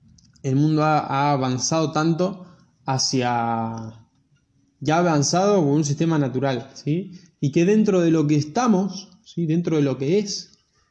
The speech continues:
el, lo, los sistemas actuales de organización de la sociedad, de los mercados y tal, uno puede, este, vivir bajo sus propios términos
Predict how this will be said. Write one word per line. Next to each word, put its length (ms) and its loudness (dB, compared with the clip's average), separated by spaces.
el, 640 -6
lo, 280 -12
los 180 -12
sistemas 540 0
actuales 400 0
de 60 -2
organización 680 -2
de 220 -4
la 140 -8
sociedad, 640 -2
de 120 -2
los 140 -6
mercados 560 -4
y 80 -8
tal, 440 -4
uno 280 2
puede, 680 0
este, 680 -6
vivir 260 2
bajo 240 0
sus 160 -4
propios 320 -2
términos 600 -2